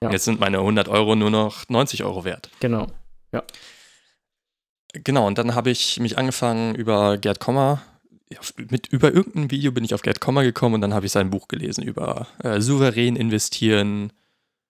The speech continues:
Speaker 2: äh, E T F und irgendwie sowas. Können wir
Speaker 1: Mhm.
Speaker 2: auch mal verlinken. Und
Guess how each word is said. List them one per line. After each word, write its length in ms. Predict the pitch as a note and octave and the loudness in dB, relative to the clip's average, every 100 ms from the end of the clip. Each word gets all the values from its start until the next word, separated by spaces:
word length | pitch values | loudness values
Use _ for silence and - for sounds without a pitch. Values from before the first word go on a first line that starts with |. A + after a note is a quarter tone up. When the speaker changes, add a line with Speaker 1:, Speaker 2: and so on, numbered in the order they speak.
| _ _ _ - | _ _ _ -4
Speaker 2:
äh, 400 | G#2+ G2 G2 G2 | -2 0 0 -2
E 100 | G#2 | -4
T 140 | A#2 | -2
F 300 | A2 G#2+ - | 0 0 -4
und 880 | - G2+ G2 G2 F#2+ - - - - - _ _ _ _ _ _ | -6 -6 -4 -6 -10 -14 -12 -12 -12 -18 _ _ _ _ _ _
irgendwie 220 | B2 G#2 F#2 | 2 2 0
sowas. 440 | F#2 F2+ - - - | -2 -4 -8 -12 -6
Können 160 | - | -4
wir 80 | G2+ | -2
Speaker 1:
Mhm. 60 | F#2+ | -2
Speaker 2:
auch 80 | - | -6
mal 100 | G2+ | -6
verlinken. 380 | F2 G2 - - _ _ _ _ _ _ _ _ _ _ _ _ _ _ _ - | -6 -8 -10 -20 _ _ _ _ _ _ _ _ _ _ _ _ _ _ _ -4
Und 640 | A#2 A2+ A2 - - - | 0 0 0 -2 -4 -8